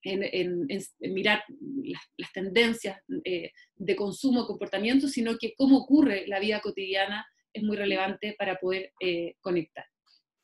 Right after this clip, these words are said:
Aquí ponía un ejemplo nomás, ¿no? Este, de una casa,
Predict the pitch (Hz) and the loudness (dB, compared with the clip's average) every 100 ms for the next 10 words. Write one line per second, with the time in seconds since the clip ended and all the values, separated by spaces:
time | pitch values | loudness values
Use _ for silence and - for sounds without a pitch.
0 | _ _ _ _ _ _ _ _ _ _ | _ _ _ _ _ _ _ _ _ _
1 | _ _ 214 269 277 226 226 233 226 208 | _ _ -2 6 6 4 0 0 0 -2
2 | - 202 185 170 165 165 175 202 240 247 | -2 -2 -2 -2 -2 -2 -6 -6 -6 -6
3 | 220 - 202 220 214 - 190 185 196 180 | -10 -12 -12 -6 -6 -6 -8 -8 -6 -2
4 | 233 226 170 165 | -2 -2 -4 -4